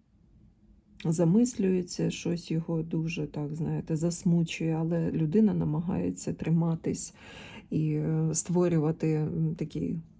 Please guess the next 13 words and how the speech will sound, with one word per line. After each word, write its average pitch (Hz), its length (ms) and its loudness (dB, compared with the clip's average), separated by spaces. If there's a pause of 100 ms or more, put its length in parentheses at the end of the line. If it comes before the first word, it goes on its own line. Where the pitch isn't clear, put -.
(120)
легкий 175 420 2
настрій. 147 680 -2 (1500)
М, 180 720 -2
ну, 214 180 0 (100)
це, 214 640 2 (120)
це 226 220 2
не 226 160 4
страшно, 165 640 -4
це 190 260 -4 (180)
ми 180 300 2
всі 175 460 -2
маємо 170 680 2
право 208 500 0